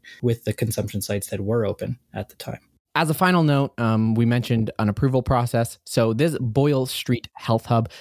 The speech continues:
Speaker 2: this is going to open. Um, there's planning process, and we talked about the zoning last week. So the health hub is going to open in Ritchie.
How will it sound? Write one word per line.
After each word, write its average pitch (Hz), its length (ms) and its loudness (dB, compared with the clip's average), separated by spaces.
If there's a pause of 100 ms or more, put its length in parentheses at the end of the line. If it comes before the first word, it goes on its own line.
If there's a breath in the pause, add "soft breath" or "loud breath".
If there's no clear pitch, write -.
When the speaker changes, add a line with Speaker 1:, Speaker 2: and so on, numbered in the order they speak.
(120 loud breath)
Speaker 2:
this 165 220 2
is 190 120 2
going 139 380 2
to - 80 -2
open. 82 540 -6
Um, 90 520 -2
there's 110 300 2
planning 123 320 0
process, 107 380 0
and 95 120 0
we 101 80 0
talked 104 240 0
about 101 140 0
the 98 60 -2
zoning 95 300 0
last 95 260 -2
week. 107 140 -2
So 117 380 -2
the 131 80 0
health 220 300 -2
hub 170 240 2
is 123 160 0
going 113 220 2
to - 100 -8
open 95 240 -2
in 87 100 -4
Ritchie. 85 320 -6